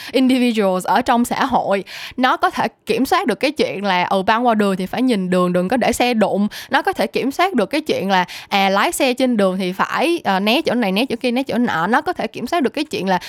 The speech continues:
đi ra ngoài thì uống bao nhiêu bia trước khi về nhà. Tất cả những cái chuyện đó kiểm soát được thì tại sao cái chuyện,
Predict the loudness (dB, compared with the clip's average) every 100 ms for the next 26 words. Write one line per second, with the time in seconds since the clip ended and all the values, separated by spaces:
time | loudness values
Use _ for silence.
0 | -2 0 2 0 0 2 0 0 0 0
1 | 0 2 2 2 2 2 2 0 -2 -2
2 | 0 0 0 -2 -4 -8 _ -2 0 0
3 | -2 -2 -2 -2 0 2 2 0 -2 -2
4 | -2 -2 0 -2 0 0 0